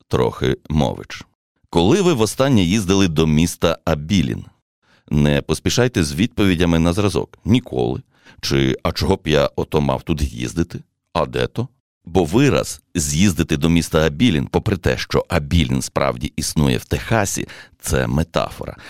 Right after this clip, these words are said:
І вона означає, що група людей приймає рішення зробити те,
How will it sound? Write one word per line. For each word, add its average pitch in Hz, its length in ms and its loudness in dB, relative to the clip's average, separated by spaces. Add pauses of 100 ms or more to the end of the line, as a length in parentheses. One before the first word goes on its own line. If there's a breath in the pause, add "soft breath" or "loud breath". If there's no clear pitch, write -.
(140 loud breath)
І 82 80 2
вона 92 240 4
означає, 92 840 0 (260 loud breath)
що - 600 2
група 80 480 2
людей 65 640 -2 (260)
приймає 95 520 4
рішення 78 460 0
зробити 78 540 -2 (140)
те, 76 320 2